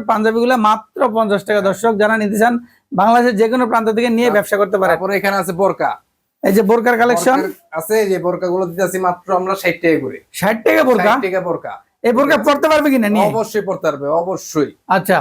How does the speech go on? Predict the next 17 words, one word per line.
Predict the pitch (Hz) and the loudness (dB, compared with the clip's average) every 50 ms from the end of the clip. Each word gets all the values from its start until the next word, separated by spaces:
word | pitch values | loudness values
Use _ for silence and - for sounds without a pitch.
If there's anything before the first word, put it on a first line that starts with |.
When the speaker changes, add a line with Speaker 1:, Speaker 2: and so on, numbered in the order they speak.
| 139 - | 0 -2
Speaker 2:
মাত্র | 170 180 - - 202 208 | -2 -2 -2 -2 -4 -6
ষাট | - - 196 185 185 - | -4 -2 -4 -4 -4 -4
টাকা। | 185 170 160 147 139 135 | -2 0 0 0 0 -2
মনে | 143 156 170 170 175 | -2 -2 0 0 2
করেন | 175 180 180 180 | 2 4 4 4
আমরা | 175 180 175 | 2 2 0
ষাট | 196 190 190 | -2 -2 0
টাকা | 196 202 202 202 | 2 2 4 4
নিয়ে | 202 202 202 | 4 4 4
অনায়াসে | 202 202 202 196 175 190 | 4 4 2 0 0 -2
দুশো, | 180 165 190 185 196 | -6 -6 -6 -2 -2
আড়াইশো | 185 180 185 175 | 0 0 -2 -2
টাকা | 190 185 185 | -4 -4 -6
চুল | 196 - | -8 -10
করে | - 196 196 190 | -6 -4 -4 -4
বিক্রি | 185 185 185 180 | -4 -6 -4 -2
করবেন। | 165 151 127 123 113 | -2 -2 -2 -4 -8